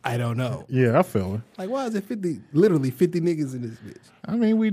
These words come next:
Speaker 2: we gotta, we running the studio. We running the operation, and business is fucking good right now.
Speaker 1: Hey, business is booming.
Speaker 2: Yeah.
Speaker 1: You know what I'm saying? So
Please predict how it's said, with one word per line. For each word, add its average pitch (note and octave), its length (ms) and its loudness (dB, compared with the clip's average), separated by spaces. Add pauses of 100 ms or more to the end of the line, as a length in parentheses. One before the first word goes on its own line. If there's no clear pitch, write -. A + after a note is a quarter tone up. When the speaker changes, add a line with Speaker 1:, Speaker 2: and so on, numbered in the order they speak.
(280)
Speaker 2:
we D#3 220 -4
gotta, F#3+ 340 4
we F3+ 220 0
running F#3+ 240 6
the F#3+ 80 4
studio. D#3+ 440 2
We F3 120 6
running C4+ 260 6
the C4+ 60 0
operation, C4 720 4
and G#3 120 4
business A#3 340 4
is A#3 140 0
fucking B3+ 380 2
good C#4+ 320 8
right C#3+ 240 6
now. B2 140 0
Speaker 1:
Hey, B2+ 160 -2
business D3+ 340 0
is D#3+ 100 0
booming. D3+ 460 8
Speaker 2:
Yeah. C4 300 6 (280)
Speaker 1:
You B2+ 100 -6
know B2+ 80 -4
what B2+ 60 -4
I'm A#2+ 80 -6
saying? B2 320 -6
So A2+ 300 -10